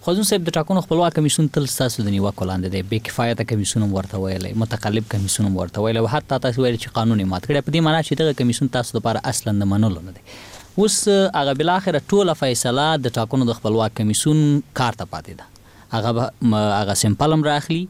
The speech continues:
او هغه به بالاخره تفتیش هم کوي. تاسې به یاستئ هلته. د منلو دی دغه ب-، بهیر او یا دغه د محول کول د دې خبرې چې سمپل هغوی واخلي؟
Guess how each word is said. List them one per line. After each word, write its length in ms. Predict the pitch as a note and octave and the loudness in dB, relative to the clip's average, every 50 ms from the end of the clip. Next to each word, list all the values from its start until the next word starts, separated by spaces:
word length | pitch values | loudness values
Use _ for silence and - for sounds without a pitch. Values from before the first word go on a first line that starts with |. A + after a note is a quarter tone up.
| - | -4
او 120 | - A2+ A2 | -2 0 0
هغه 120 | G#2+ G#2+ | 0 0
به 100 | G#2+ G#2 | -2 -2
بالاخره 360 | G2 G#2 G#2+ G#2+ - - G#2 | -2 -2 -2 -4 -4 -4 -4
تفتیش 380 | G2 - G2 - - F3 E3 - | -4 -4 -6 -4 -2 0 0 2
هم 80 | F3 E3+ | 0 0
کوي. 220 | - F#3+ G3 G3 G3 | 0 0 -2 0 0
تاسې 220 | F3 D#3 D3+ - C3+ | -2 -2 -2 0 0
به 100 | B2 A#2 | 0 2
یاستئ 400 | A#2+ A#2+ A2 - - - F#2 F2 | 2 2 0 -2 -4 -4 -4 -4
هلته. 300 | E2+ F2 F#2+ - - - - - - - - - - - - - D3 | -6 -6 -8 -10 -14 -18 -18 -20 -20 -20 -20 -20 -10 -4 -2 2 4
د 40 | D3 | 4
منلو 380 | E3+ F3 F3+ G3 A#3 A#3+ A#3 G#3 | 4 4 4 4 4 4 2 2
دی 240 | F#3 A3 A3+ A3 | 2 2 2 4
دغه 220 | G#3 G#3+ G3+ F#3+ F#3+ | 4 2 2 2 0
ب-، 300 | F#3+ E3+ E3+ F3 D#3+ D3+ | 0 0 0 0 2 2
بهیر 280 | E3+ E3 F3 F#3 E3+ | 2 2 2 2 2
او 80 | E3+ D#3+ | 2 4
یا 160 | D#3+ D#3+ D#3+ | 4 2 2
دغه 240 | D3 C#3+ D3+ C#3 D3 | 2 0 0 0 -2
د 160 | C3 B2+ B2+ C#3 C#3 C3+ C3+ B2+ A#2+ - | -2 0 0 2 2 2 2 2 2 2
محول 520 | A#2 A#2+ B2+ B2+ A#2+ B2 C3 C3 B2+ B2+ | 2 2 2 2 2 2 2 2 2 0
کول 340 | B2 - C3 C3+ D3+ D3 C3+ | 0 0 2 2 2 2 2
د 100 | B2+ B2 A#2+ | 2 2 2
دې 120 | B2+ A#2 | 0 0
خبرې 260 | - B2+ A#2 A#2+ A2+ A2+ | 0 0 2 2 2 0
چې 120 | - - | -2 -4
سمپل 360 | - - C3 A2+ A2+ A#2 B2 A#2 | -4 0 0 0 2 2 0 0
هغوی 200 | A2+ A2 A2+ A2 | 2 2 2 0
واخلي؟ 360 | A2 A2 G#2+ - C#3 C#3+ | 0 -2 -2 -4 -6 -8